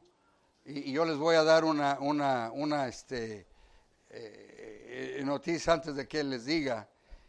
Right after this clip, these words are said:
Encontramos, hermanos, la voluntad de Dios después de haber estado yendo a diferentes lugares en el mundo, un lugar donde estás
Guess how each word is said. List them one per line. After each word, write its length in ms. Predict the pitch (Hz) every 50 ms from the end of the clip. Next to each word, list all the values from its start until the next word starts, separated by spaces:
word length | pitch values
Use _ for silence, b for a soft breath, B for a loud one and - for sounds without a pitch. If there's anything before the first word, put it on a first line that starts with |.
| b b b
Encontramos, 840 | - 127 139 135 117 - - 135 - - 165 180 185 185 180 151 -
hermanos, 840 | 156 151 143 143 160 170 175 170 170 160 156 - - - - - _ _ _ _ _ _ _ _ _ _ -
la 100 | 135 131
voluntad 480 | 131 135 139 131 127 113 - 175 175 165
de 140 | 156 147
Dios 300 | 135 135 147 165 175 160
después 360 | 143 139 - - - 175 175 156
de 60 | 156
haber 200 | 147 156 160 151
estado 580 | 131 - - 170 170 165 160 147 139 127 120 117 120 117 - - 117 117 110 - - _ - - - 117 117 117 120 - - _ _ _ _ _ _ - - - - _ _ - 117 120
yendo 500 | 123 127 147 165 170 170 165 160 151 147
a 80 | 143 135
diferentes 560 | 139 139 - - 139 147 165 160 131 - 151
lugares 460 | 139 135 127 147 151 156 151 143 -
en 140 | 147 131 127
el 80 | 127 127
mundo, 480 | 131 143 151 156 151 165 160 151 _ b b b b b b b b b b _
un 200 | - 160 185 190
lugar 360 | 175 160 143 139 156 170 175 170
donde 240 | 160 156 147 139
estás 580 | 131 - - - 170 170 170 156 - - - -